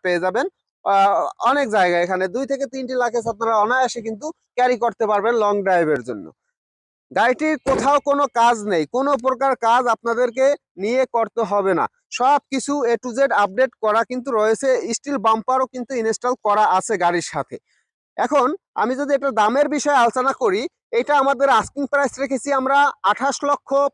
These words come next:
পঞ্চাশ হাজার টাকা। আঠাশ লক্ষ পঞ্চাশ হাজার টাকা হলো আমাদের আস্কিং প্রাইস। So সরাসরি আসলে কিছুটা কম বেশ ইনশাআল্লাহ আমরা করে দিব। যদি সরাসরি আসেন, গাড়িটি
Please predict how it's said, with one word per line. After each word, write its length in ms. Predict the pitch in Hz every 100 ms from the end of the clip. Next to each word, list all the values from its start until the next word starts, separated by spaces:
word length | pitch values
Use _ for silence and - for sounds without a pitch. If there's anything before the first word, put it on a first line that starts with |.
| 262
পঞ্চাশ 340 | 269 - 262 214
হাজার 160 | 185 -
টাকা। 180 | 147 104 92 _ _ _ -
আঠাশ 320 | 202 269 269 285
লক্ষ 160 | 277 302 277
পঞ্চাশ 280 | 262 262 269
হাজার 160 | 269 254
টাকা 140 | 277 254
হলো 120 | 269 277
আমাদের 240 | 262 254 285 240
আস্কিং 220 | - 285 277
প্রাইস। 300 | - 254 311 - - _ _
So 140 | - 277 262 381 _ -
সরাসরি 400 | 254 262 285 285 269
আসলে 280 | - 269 285 359 _ _ _ _ _ _ -
কিছুটা 380 | 277 330 - 302 -
কম 140 | 269 247
বেশ 140 | 269 285 247
ইনশাআল্লাহ 440 | 240 254 247 240 240
আমরা 160 | 233 277 359 _ _ 277
করে 180 | 269 202
দিব। 120 | 160 113 143
যদি 140 | 262 254
সরাসরি 440 | 262 262 254 277 233
আসেন, 220 | - 262 294
গাড়িটি 220 | 214 214